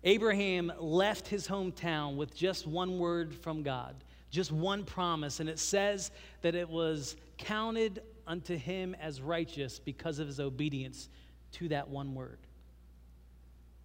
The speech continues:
And sometimes all you have is that one word. So though you aren't where you used to be,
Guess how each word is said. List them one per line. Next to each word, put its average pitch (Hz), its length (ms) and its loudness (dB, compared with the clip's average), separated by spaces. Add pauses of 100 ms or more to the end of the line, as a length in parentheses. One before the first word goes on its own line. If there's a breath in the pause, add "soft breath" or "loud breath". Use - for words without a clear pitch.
(580)
And 127 80 -8
sometimes 170 500 0
all 170 120 2
you 165 140 0
have 175 280 0
is 131 120 -4
that 135 180 -4
one 147 240 -2
word. 160 340 -8 (2000)
So - 160 -2
though 196 160 8
you 196 200 8
aren't 202 240 4
where 190 120 6
you 180 220 2
used 180 380 0
to 185 80 0
be, 185 520 2